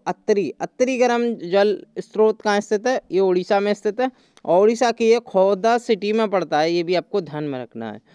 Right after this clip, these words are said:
और दोस्तों उड़ीसा के सीएम की बात करूँ तो नवीन पटनायक है, गवर्नर हैं यहाँ के गणेशी लाल, याद रखिएगा।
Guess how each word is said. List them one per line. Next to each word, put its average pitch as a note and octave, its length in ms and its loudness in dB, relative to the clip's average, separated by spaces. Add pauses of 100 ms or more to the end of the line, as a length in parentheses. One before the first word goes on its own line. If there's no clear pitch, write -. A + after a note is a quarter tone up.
(260)
और E3+ 80 -2
दोस्तों G#3 360 4
उड़ीसा A3+ 300 2
के A#3+ 120 0
सीएम A#3 280 0
की A#3 140 0
बात A3 220 0
करूँ A#3+ 200 0
तो A#3+ 100 -4
नवीन G3 320 0
पटनायक G#3+ 540 -2
है, B3 120 0 (420)
गवर्नर C4 460 2
हैं F#3 80 0
यहाँ E3 140 -2
के A3 220 -4 (340)
गणेशी F#3 460 0
लाल, A#2 260 -4 (120)
याद C#3+ 240 2
रखिएगा। G#2+ 420 -8